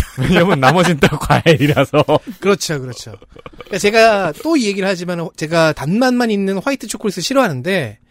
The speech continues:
Speaker 3: 왜냐면 단맛 하나밖에
Speaker 2: 너무
Speaker 3: 없기 때문에.
Speaker 2: 단맛밖에, 단맛이라기보다 화이트 초콜릿은 너무 느끼한데
Speaker 3: 그쵸.
Speaker 2: 그거를 오렌지 위, 귤 위에 씌워 놓으니까 아주 밸런스가 맞죠.
Speaker 3: 그렇죠. 복합적인 맛이 돌아오죠.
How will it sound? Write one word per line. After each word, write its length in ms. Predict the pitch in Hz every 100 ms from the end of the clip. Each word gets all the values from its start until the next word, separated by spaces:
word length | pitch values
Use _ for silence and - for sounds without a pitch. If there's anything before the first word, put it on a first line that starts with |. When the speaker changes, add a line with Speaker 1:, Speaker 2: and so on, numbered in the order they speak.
| _ _ _
Speaker 3:
왜냐면 200 | 208 277 285
단맛 300 | 170 240 262
하나밖에 180 | 131 170
Speaker 2:
너무 80 | 190
Speaker 3:
없기 160 | 151 254
때문에. 260 | 165 131
Speaker 2:
단맛밖에, 560 | 101 139 160 208 190 175 -
단맛이라기보다 720 | 135 160 202 185 160 120 127
화이트 200 | 143 -
초콜릿은 360 | - 208 175 147
너무 260 | 104 170
느끼한데 760 | 165 131 - 190 127 104 147 110
Speaker 3:
그쵸. 400 | 196 185 139 110
Speaker 2:
그거를 440 | - 143 170 151 131
오렌지 460 | 127 180 240 208 196
위, 280 | 135 131 110
귤 300 | - 185 165
위에 160 | 139
씌워 260 | 143 - 196
놓으니까 480 | 185 156 143 117 87
아주 160 | 113
밸런스가 380 | 123 117 117 104
맞죠. 360 | 90 80 90 82
Speaker 3:
그렇죠. 500 | - 143 - - 107 123 _ -
복합적인 480 | - - 269 254 220
맛이 200 | 160 156
돌아오죠. 520 | 139 147 127 110 113